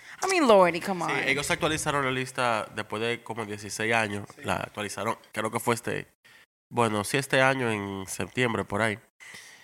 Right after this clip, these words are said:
Speaker 2: Eh, o en agosto, qué sé yo. Eh, yo había leído hace unos meses,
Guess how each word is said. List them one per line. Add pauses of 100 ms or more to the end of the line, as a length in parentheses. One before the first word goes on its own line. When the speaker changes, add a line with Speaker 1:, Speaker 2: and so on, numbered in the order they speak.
(400)
Speaker 2:
Eh,
o
en
agosto,
qué
sé
yo. (800)
Eh,
yo
había
leído
hace
unos
meses,